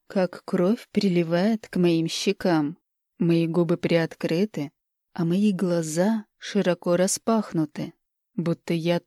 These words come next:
только что увидела падающую звезду. Я чувствую, как в моей груди разливается тепло, а в животе — бабочки,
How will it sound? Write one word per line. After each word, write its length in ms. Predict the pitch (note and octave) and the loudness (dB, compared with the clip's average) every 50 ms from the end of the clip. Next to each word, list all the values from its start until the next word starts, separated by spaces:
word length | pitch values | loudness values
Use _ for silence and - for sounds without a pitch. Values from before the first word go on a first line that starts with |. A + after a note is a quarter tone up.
| _ _ | _ _
только 380 | G3+ G3+ A3 G#3+ G#3+ - F3 D#3+ | 2 2 2 2 0 -2 -4 -4
что 300 | - - - - E3 E3 | -4 -4 -6 -4 -4 -2
увидела 680 | E3 D#3+ D3+ F3 G3 A3 G3 G3+ E3+ D#3 D3 D3 - - _ _ | -2 -2 0 0 0 0 0 0 -2 -2 -4 -6 -10 -14 _ _
падающую 760 | - E3+ D#3 D3 D3+ E3 D3 D3+ D3+ - - - - D#3+ D#3+ | -4 -2 -2 -2 0 -2 -2 -2 -2 -4 -6 -6 -4 -4 -4
звезду. 680 | E3 F#3 F3+ E3 F#3 F#3 F3 E3+ D#3+ F3 C#3+ C#3+ D3 - _ _ _ _ _ _ _ _ _ _ - | -4 -4 -2 -2 -2 -2 -2 -2 -2 -2 -2 -2 -4 -8 _ _ _ _ _ _ _ _ _ _ -4
Я 260 | G3+ F3 G3 F#3 F#3 | -2 0 0 0 -2
чувствую, 840 | - - - A3 A3+ C4 B3+ - - - - F3 D#3+ D#3+ D#3 - - _ _ | -4 -4 -2 0 0 0 0 -4 -8 -8 -6 -4 -4 -4 -6 -8 -12 _ _
как 260 | - - A#3 B3 - - | -4 -2 -2 -2 -4 -8
в 120 | - - | -6 -2
моей 400 | F#3+ F3 F3+ F3+ F#3+ G#3+ A#3 A3 | 0 0 0 2 2 2 2 2
груди 560 | F3+ G3+ F3+ F3+ F3 D#3+ D#3+ - G#3+ A#3+ A#3+ | 2 0 0 0 -2 -2 0 0 2 2 2
разливается 880 | G#3+ F3 F3 E3+ G3 F#3+ F3+ F#3+ F3 F#3+ F#3 F#3+ F#3 F#3+ - - G#3+ G#3 | 2 2 0 0 0 0 0 0 0 0 0 0 -2 -2 -4 -4 -6 -4
тепло, 560 | - - G#3+ - - F#3+ F3+ E3+ D#3+ D#3 - _ _ _ _ _ _ | -4 -6 -6 -6 -6 -4 -2 -2 -2 -4 -6 _ _ _ _ _ _
а 100 | - F#3+ | -2 -2
в 60 | F3+ F3 | 0 0
животе — 680 | - F3+ E3 E3 D#3+ - - - - F3+ G3 G#3+ - _ _ _ _ | 0 -2 0 0 -2 -4 -6 -6 -4 -4 -4 -4 -6 _ _ _ _
бабочки, 880 | - E3 D#3+ F3+ E3+ D#3+ D#3+ D#3+ D3+ - - - - - - - F3 | -8 -4 -2 -2 -2 -2 -2 -4 -6 -6 -8 -12 -12 -12 -14 -14 -14